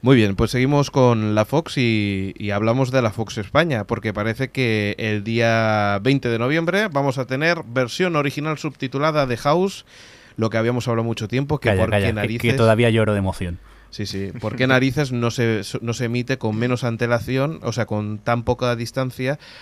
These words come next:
Speaker 1: para que, para que se pueda ver aquí, no tengamos que bajarlo de internet? Y se ve que Fox lo que va a hacer es no doblarla, sino subtitularla directamente.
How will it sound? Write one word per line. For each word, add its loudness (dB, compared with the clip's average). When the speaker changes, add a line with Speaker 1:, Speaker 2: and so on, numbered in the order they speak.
Speaker 1:
para 2
que, -6
para -6
que -12
se -8
pueda -2
ver 0
aquí, -2
no -2
tengamos -4
que -4
bajarlo -4
de -4
internet? -6
Y -8
se -6
ve -4
que -4
Fox -2
lo -2
que -8
va -2
a -2
hacer -2
es -4
no -4
doblarla, 0
sino -4
subtitularla -8
directamente. -8